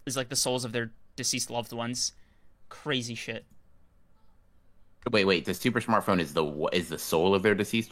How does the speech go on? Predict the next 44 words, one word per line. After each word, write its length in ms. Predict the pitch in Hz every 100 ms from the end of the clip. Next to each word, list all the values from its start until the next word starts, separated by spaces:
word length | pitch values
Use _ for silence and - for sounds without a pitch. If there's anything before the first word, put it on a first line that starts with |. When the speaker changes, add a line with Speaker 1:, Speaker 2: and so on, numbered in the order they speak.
| -
Speaker 2:
loved 240 | 110 113
Speaker 1:
Loved 200 | 139 131
Speaker 2:
ones? 80 | 127
Speaker 1:
ones, 180 | 127 147
yeah, 240 | - 127
all 180 | 117 131
the 80 | 139
Super 220 | 151 135
Smartphones 600 | 123 127 127 131 123 120
are 120 | 123
the 100 | 120
souls 260 | 120 131 123
of 80 | 120
their 120 | 120
deceased 320 | 123 131 117
relatives. 540 | 117 120 123 123 120 - - _ _ _ _ _ _ _ - _
Speaker 2:
Damn. 400 | - 92 76 82 - -
Speaker 1:
Yeah, 160 | 185 165 - -
and, 180 | 220 220 -
uh, 100 | 214
dude, 220 | 196 208 - -
honestly, 460 | - 269 240 254 233 - - -
pretty 260 | - 233
trippy 320 | 208 - 196 165
reveal, 460 | 147 131 151 117
right? 220 | 110 131 - - -
But, 180 | 160 156
like, 300 | 160 143 123 - - - _ -
I 180 | 151 254
think 340 | - 120 107 123
what's 160 | 147
even 180 | 143 117
cooler 380 | 135 131 170 185
is 220 | 147 127
the, 220 | 139 131
uh, 160 | 123 120
topic 380 | - 151 151 156
itself, 380 | 131 - 135 156
like, 120 | 135 -
addressing 420 | - 139 - 147
that 160 | 127
theme. 220 | - 131 143
It's 120 | -
like, 180 | 127